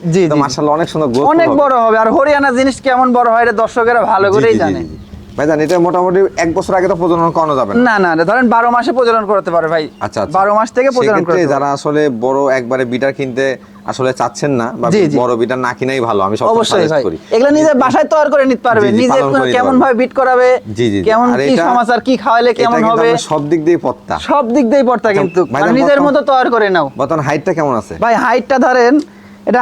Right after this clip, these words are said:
Speaker 1: আঠাশ ইঞ্চির মতো হাইট আছে।
Speaker 2: আচ্ছা, দরদাম কেমন
Speaker 1: সাত
Speaker 2: আছে?
Speaker 1: মাসে আঠাশ ইঞ্চির মতো হাইট।
Speaker 2: দরদামটা কেমন আসবে?
Speaker 1: দামটা পড়বে ভাই,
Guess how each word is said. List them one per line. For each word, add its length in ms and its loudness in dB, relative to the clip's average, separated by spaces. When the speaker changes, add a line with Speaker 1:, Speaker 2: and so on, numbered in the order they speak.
Speaker 1:
আঠাশ 220 0
ইঞ্চির 260 2
মতো 140 0
হাইট 280 0
আছে। 160 -10
Speaker 2:
আচ্ছা, 200 -8
দরদাম 340 -2
কেমন 160 0
Speaker 1:
সাত 140 0
Speaker 2:
আছে? 80 -2
Speaker 1:
মাসে 220 2
আঠাশ 260 0
ইঞ্চির 280 2
মতো 140 -2
হাইট। 260 0
Speaker 2:
দরদামটা 340 -2
কেমন 220 -2
আসবে? 200 -4
Speaker 1:
দামটা 400 2
পড়বে 320 2
ভাই, 200 2